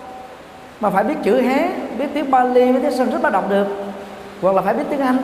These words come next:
Đang khi đó, nhiều nhà trí thức đó thì cũng không có cơ hội, mặc dù biết ngoại ngữ, để đi vào các cái tàng kinh các mà đọc được các cái bản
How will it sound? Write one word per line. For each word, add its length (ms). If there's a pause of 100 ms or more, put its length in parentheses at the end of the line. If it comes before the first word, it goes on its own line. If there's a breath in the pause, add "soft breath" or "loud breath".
(1120)
Đang 260
khi 200
đó, 120 (460)
nhiều 120
nhà 220
trí 100
thức 220
đó 140
thì 300 (160)
cũng 100
không 180
có 80
cơ 220
hội, 360 (420)
mặc 120
dù 100
biết 160
ngoại 140
ngữ, 300 (440)
để 120
đi 200
vào 440 (320)
các 120
cái 140
tàng 240
kinh 180
các 220
mà 180
đọc 240
được 160
các 100
cái 100
bản 120